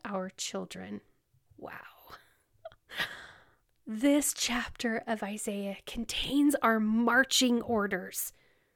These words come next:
from our ever vigilant captain. I love Isaiah and the good news and the empowerment that he brings to what it means to be a covenant keeper of God.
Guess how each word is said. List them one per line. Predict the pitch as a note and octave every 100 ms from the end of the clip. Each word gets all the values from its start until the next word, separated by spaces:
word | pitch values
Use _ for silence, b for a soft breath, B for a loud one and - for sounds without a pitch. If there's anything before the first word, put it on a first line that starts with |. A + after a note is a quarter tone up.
| b b b b
from | - B3 A#3
our | A3+ -
ever | C4 C4 D4+ C#4
vigilant | A3 C#4 B3 C4 B3+ A#3+
captain. | - G#3 - - F#3 F#3+ - _ _ _ _ _ _ _ _ _ _ _
I | B3 B3 C4+
love | C4 A#3+ A#3 A3 A3 A3 G3+ -
Isaiah | G#3 G#3 G3+ F#3+ F3+ G3 F#3+
and | A#3 A#3
the | A#3 G#3
good | - D4+ E4 C4+
news | C4+ C#4+ C#4 A#3+ B B B
and | A#3 A#3+
the | A#3 G#3+
empowerment | G#3 - - F#4+ F#4+ D#4 A#3+ G3
that | G#3+ -
he | C4
brings | A#3+ C4 A3+ F#3+ F#3 - b b b
to | -
what | C4+ C#4
it | B3+
means | B3 B3+ D#4 E4 F#4+ G4 - B
to | -
be | A3+ A#3+
a | - -
covenant | - E4 D#4+ D4+ C#4+ -
keeper | - C#4 C#4+ C4
of | A#3+ -
God. | C4 A#3+ G#3 G3